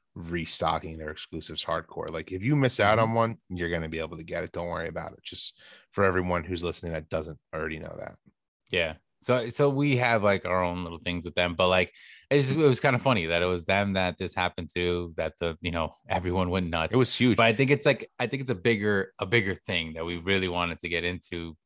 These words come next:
Speaker 2: based off of this is just restocks in general, right? Like, just Funko, Funko restocking things, and even restocking vaulted pops, because even though this was kinda, like, fake,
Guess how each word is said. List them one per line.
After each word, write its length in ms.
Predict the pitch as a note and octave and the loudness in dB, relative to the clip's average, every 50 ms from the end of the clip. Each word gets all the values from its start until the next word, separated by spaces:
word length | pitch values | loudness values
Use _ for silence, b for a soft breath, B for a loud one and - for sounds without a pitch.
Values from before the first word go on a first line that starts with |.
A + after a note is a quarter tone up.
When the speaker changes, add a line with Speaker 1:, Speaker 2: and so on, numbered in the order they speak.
| _ _ | _ _
Speaker 2:
based 320 | F#2+ F#2+ A2+ B2 A#2+ - | 0 0 0 -2 0 0
off 220 | G2 F2+ E2+ - F2+ | 2 2 2 0 -2
of 80 | E2+ | -4
this 280 | E2+ E2+ E2+ E2 - - | -4 -4 -4 -4 -6 -8
is 220 | F2+ F2 E2 D#2+ - | -8 -10 -10 -8 -6
just 280 | F#2+ F2+ E2 - - _ _ _ _ _ _ _ _ _ _ _ _ _ _ _ - | -6 -6 -6 -8 -12 _ _ _ _ _ _ _ _ _ _ _ _ _ _ _ -18
restocks 680 | - F#2 F#2+ G#2+ A2 G#2 - - - A#2+ B2 B2 - - | -12 -6 -4 -2 -2 -2 -4 -2 -2 -2 -2 -2 -4 -8
in 100 | G2 F2+ | -8 -4
general, 420 | E2+ F2+ F#2 G#2+ F#2+ D#2 - _ _ _ - | -2 -2 -2 -2 -4 -6 -10 _ _ _ -8
right? 220 | F2 F2+ G#2+ - - | -8 -6 -6 -8 -6
Like, 260 | F#2+ F2+ F2 E2+ E2 | -6 -4 -4 -6 -6
just 420 | - F#2 F2+ E2+ - - - - _ _ _ _ _ _ _ | -6 -6 -6 -6 -6 -10 -12 -16 _ _ _ _ _ _ _
Funko, 760 | - - - A#2 A#2 A2 F#2+ A2 G2+ G#2 G#2 G2+ G#2 G#2+ G2+ - _ _ _ _ _ _ - | -6 -2 0 0 0 2 0 2 2 2 2 2 0 -2 -4 -10 _ _ _ _ _ _ -4
Funko 300 | G#2+ G#2+ G#2 G#2+ G#2+ G#2 | -4 -2 -2 -2 -4 -2
restocking 580 | G#2 G2+ - - G2 F#2 F2+ - - F#2 F2+ | -4 -6 -6 -4 -4 -4 -4 -4 -8 -10 -8
things, 640 | - - F#2 F2+ F2+ F2+ F2 F2 E2+ - - - - _ _ _ _ _ _ _ _ - | -6 -4 -4 -4 -4 -4 -6 -8 -8 -10 -12 -14 -16 _ _ _ _ _ _ _ _ -2
and 460 | G#2 G2 F#2+ F#2+ F#2+ F#2 F#2 F2 - _ _ | 2 2 4 2 2 0 -2 -6 -10 _ _
even 320 | - B2+ C3 B2+ C3+ C3 B2 | -2 0 2 4 4 4 4
restocking 640 | A#2 A2 - - - F#2+ F#2+ F#2+ - G2+ G2+ G2 F2 | 2 2 0 -2 -2 -2 -2 -2 -4 -6 -6 -6 -2
vaulted 440 | F2 F2+ F2 F2 - - F2+ D#2+ - | 0 2 2 2 2 -2 -6 -2 0
pops, 500 | B2 B2 B2 - - _ - - - _ _ _ _ _ _ - | 2 2 2 -2 -6 _ -18 -18 -18 _ _ _ _ _ _ -8
because 580 | G#2+ G#2 - A2 G2 G2 G2 F#2+ - - - - _ _ _ _ _ | -8 -2 0 2 2 2 2 -2 -6 -10 -12 -16 _ _ _ _ _
even 220 | - B2+ C3 C3+ B2+ | -2 0 2 4 6
though 100 | B2 A2+ | 6 6
this 180 | A2 A2+ - - | 4 4 2 0
was 140 | A#2 G#2 - | -2 -2 -2
kinda, 280 | - - G2+ G2+ G2 F#2 | -4 -2 -2 0 0 0
like, 240 | F2+ E2+ D#2+ - _ | -2 -2 -4 -6 _
fake, 520 | _ _ - A2+ A2 F#2 F2+ F2+ - - | _ _ 0 0 0 -2 -6 -10 -12 -18